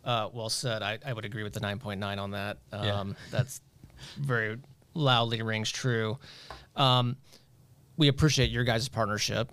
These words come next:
Speaker 1: Um, the Colts have been partners with, with the Heroes Foundation for, for several years, um, and I'd like to th-, thank you for that, for sure.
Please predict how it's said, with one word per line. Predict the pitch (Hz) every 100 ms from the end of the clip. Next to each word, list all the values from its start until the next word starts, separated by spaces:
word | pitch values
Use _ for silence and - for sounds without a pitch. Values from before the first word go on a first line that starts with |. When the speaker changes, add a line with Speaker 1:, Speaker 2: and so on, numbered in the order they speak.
| -
Speaker 1:
Um, | 123 110 -
the | 127
Colts | 120 117
have |
been | 120 113
partners | 117 110 104
with, | 110 -
with | 131 110
the |
Heroes | 110 110
Foundation | 110 107 107
for, | 117 113 110
for | 120
several | 110 120 113
years, | 110 110 110 110 - -
um, | 117 107 107
and |
I'd | 107
like | 110
to | 127
th-, | - - _ -
thank | - 117 110
you | 110
for | 113 110
that, | 107 120 -
for | 123
sure. | - 117 113